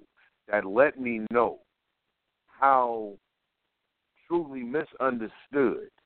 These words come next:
or misinformed the masses of people and those people that are, um, in the,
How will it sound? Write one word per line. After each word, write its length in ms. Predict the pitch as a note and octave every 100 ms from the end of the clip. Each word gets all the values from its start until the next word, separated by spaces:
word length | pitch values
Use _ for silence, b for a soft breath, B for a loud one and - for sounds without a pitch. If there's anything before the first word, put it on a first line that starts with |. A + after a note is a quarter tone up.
| _ _ _ _ _
or 480 | G#2 A2+ A2 G#2 F#2 - _ _ _
misinformed 1120 | A2+ C#3 - A#2+ A2 - D3 D#3+ G2+ B1 G1+ _ _ _ _ _
the 80 | F#2+
masses 600 | G#2+ B2+ B2+ B2 A2 A2
of 120 | G2+
people 420 | A#2+ B2 A#2 C3+
and 100 | A#2
those 180 | A2+ A#2+ -
people 380 | B2 A#2 A#2+ B2
that 380 | A2 G#2 F#2+ - -
are, 600 | G2+ G#2 G2+ F#2+ F2 D#2+ _ _ _
um, 380 | F#2 F#2+ F2+ E2 - _ _ _ _
in 220 | C#3+ F#3
the, 80 | D3